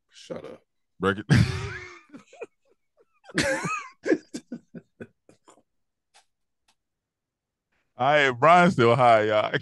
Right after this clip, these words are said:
Speaker 2: <laughs> Uh, like, share, subscribe, talk to us. We talk back wherever. If you there, let us know what y'all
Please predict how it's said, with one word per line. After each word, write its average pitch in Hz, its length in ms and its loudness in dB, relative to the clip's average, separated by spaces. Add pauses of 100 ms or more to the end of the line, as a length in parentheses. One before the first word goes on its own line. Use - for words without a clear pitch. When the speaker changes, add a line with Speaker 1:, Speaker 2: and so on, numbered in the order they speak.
(120)
Speaker 2:
<laughs> - 180 -6 (3750)
Uh, 113 380 2 (1120)
like, 131 260 4
share, 135 200 2
subscribe, 117 420 2
talk 117 220 2
to 113 60 -8
us. 110 60 -10
We 110 120 -10
talk 104 240 -2
back 98 160 -2
wherever. 101 400 -2
If 92 120 -6
you 104 100 -8
there, 101 180 -6
let 104 180 -4
us 104 140 -4
know 101 160 -6
what 98 160 -8
y'all 104 200 2